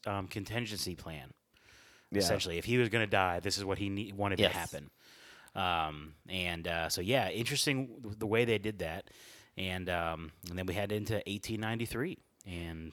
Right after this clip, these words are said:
Speaker 1: they're at the fair.
Speaker 2: Yeah, the, the big, uh, fair expo thing.
Speaker 3: Yeah.
Speaker 2: And, uh,
Speaker 1: And the
Speaker 2: we
Speaker 1: whole scene was, I mean, or the whole episode was pretty much this.
Speaker 2: It was, yeah,
Speaker 3: Yeah.
Speaker 2: you're right.
Speaker 1: There's almost nothing back at the T V A until the very end.
Speaker 2: Right.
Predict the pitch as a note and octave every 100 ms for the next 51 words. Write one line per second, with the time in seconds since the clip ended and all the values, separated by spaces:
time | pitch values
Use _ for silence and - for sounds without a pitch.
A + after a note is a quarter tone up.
0 | - F#2 G2+ - A2 D3 C3+ A2 G#2+ G#2+
1 | F#2+ G2 C#2 F#2+ G2+ F#2+ G2+ F#2 F2 F#2
2 | - G2+ G2 G2+ F#2+ F2 G#2 - G2 G2
3 | G2 F#2+ F#2+ F#2+ G#2+ F2+ F#2 F2+ F2+ F2+
4 | F2+ F2+ F#2 - - F#3 G#3 - D#3+ A3+
5 | D3 A2 - C3 C3+ - - C#3 C#3+ D3+
6 | G#3 G#3+ B3+ A#3+ D#3 B2+ G#2 - _ -
7 | F#3 F#3+ - F3+ - B2+ A#2+ D3+ F#2+ F#2+
8 | A2+ A#2 - A2+ G2 D#2+ A2 G#2+ D3 C3+
9 | A#2 A#2 C3+ C#3 B2+ C3 A2+ C3 B2 A2
10 | G#2+ G#2 G2+ F#2 F#2+ A2 F2 F2 G2 E2
11 | -